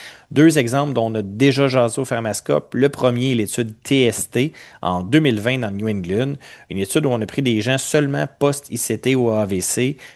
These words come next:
puis qu'on a randomisé à une cible en bas d'un point huit millimol par litre ou une cible entre deux point trois et deux point huit millimol par litre. Puis au bout de trois ans et demi, ben, on a réussi,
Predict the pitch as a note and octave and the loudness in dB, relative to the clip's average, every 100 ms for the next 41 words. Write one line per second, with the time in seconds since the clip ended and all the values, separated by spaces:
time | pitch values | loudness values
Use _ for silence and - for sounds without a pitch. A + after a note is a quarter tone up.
0 | _ - D3 D#3 A2+ G#2+ G#2 G#2+ G#2+ G#2 | _ 0 2 2 0 0 0 0 -2 0
1 | B2+ C3 G#2 - C#3 C3 A2+ A#2+ C3 C3+ | 2 2 -2 0 0 0 -2 0 2 2
2 | C#3+ A#2 C#3 C3 B2+ A2+ B2 C#3 A2+ G2+ | 2 2 2 0 -4 -2 -4 -4 -6 -4
3 | G#2 F#2+ G2+ A2 E3 F3+ - - - - | -4 -2 0 2 0 -2 -8 -20 -8 4
4 | F3+ C3 - E3 D#3 A2 G#2 G#2 C3+ D3+ | 4 4 0 0 0 -2 -4 0 2 2
5 | - A#2+ - D3+ D3+ A#2+ C#3 C3+ A#2 A2+ | -2 -4 -2 2 2 4 2 2 0 0
6 | D3 - G#2+ G#2 B2 A#2+ G#2 F#2 F2 D#2 | -2 -2 -6 0 0 0 -4 -4 -6 -8
7 | - _ _ _ - G#2+ B2+ F3+ - C3+ | -18 _ _ _ -4 -2 0 -2 -2 4
8 | D3+ C#3+ D3 C#3 G#2+ G#2+ D3+ G#3 _ - | 4 4 0 -2 -4 -4 -4 -6 _ -20
9 | - _ - A2 D#3 - - A2+ C#3 F3 | -20 _ -2 0 2 -2 -4 0 2 4
10 | G3 B2+ - C3 A3 | 4 2 0 -4 -6